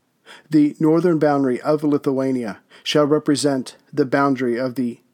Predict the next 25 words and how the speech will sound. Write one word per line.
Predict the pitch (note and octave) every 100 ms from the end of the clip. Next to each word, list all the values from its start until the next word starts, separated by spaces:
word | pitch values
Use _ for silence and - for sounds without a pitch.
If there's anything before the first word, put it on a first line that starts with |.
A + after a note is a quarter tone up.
| -
spheres | - - C#3 G#2+ F#2 -
of | B2
influence | C3 A#2+ G#2+ F#2+ - - _
of | C#3 B2
Germany | C#3+ C#3 C#3 C3+ B2+ - - -
and | D#3+ C#3+ C3 C#3+
the | D3
U | C#3
S | B2+ -
S | A2+ -
R," | B2 G2+ - _ _ -
unquote. | A2+ - A2+ F#2+ _ _ _ _ _ - -
But | - D#3+
what | F3+
this | F3 D#3+ D#3
agreement | C#3 C#3+ C3+ A2+
really | D3 D#3+ D3
created | - B2 G#2 G#2+ - _ _ _ _ _ _
was | D3 C3
a |
buffer | B2 C3 B2 A#2
zone, | G#2 F#2+ F2+ _ _ -
as | C3+ B2+ -
neither | D3 C#3+ C#3 C#3
side, | - C3 A#2+